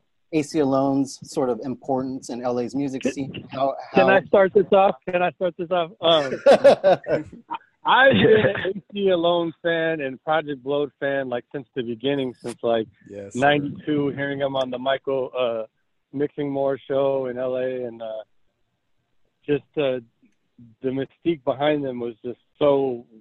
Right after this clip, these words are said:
Speaker 2: real for me, like, dubbing his tapes of, like, their albums before finding it and then finding it and then seeing them perform. And I was a huge fan of them. And, uh, then meeting Blue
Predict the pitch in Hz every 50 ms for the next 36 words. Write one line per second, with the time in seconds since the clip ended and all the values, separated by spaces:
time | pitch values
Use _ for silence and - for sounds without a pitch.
0 | _ _ _ _ _ - 123 139 151 151 139 - - 131 123 123 123 120 117 117
1 | 117 117 110 110 110 _ _ _ _ _ _ _ _ _ - 139 139 135 127 131
2 | 127 127 123 117 - - 139 143 - _ _ _ - 160 143 135 131 127 _ _
3 | - 131 120 113 107 110 113 113 113 110 - _ _ _ _ _ _ _ _ _
4 | _ _ _ _ _ _ - 123 123 123 127 127 127 135 131 127 120 127 127 120
5 | 113 110 120 113 _ - 131 127 123 - - - 127 127 131 127 120 120 117 120
6 | 117 104 117 120 117 - - 123 123 127 123 123 120 117 113 113 113 - - 110
7 | 110 113 117 117 110 104 - - - - - - - - - - - - - -
8 | - - _ _ - - - - - - - - 165 165 165 156 160 156 156 151
9 | 139 - 143 131 - - - 151 151 147 139 135 127 127 135 - - 139 160 160
10 | 165 147 139 123 - - 180 185 185 151 - - 165 165 170 165 139 120 117 123
11 | 120 117 123 127 127 131 127 123 120 127 123 117 113 113 113 - - 127 _ _
12 | _ _ _ _ _ _ - 127 127 165 175 175 185 170 139 151 170 190 185 185
13 | 175 156 139 147 160 180 185 175 165 151 143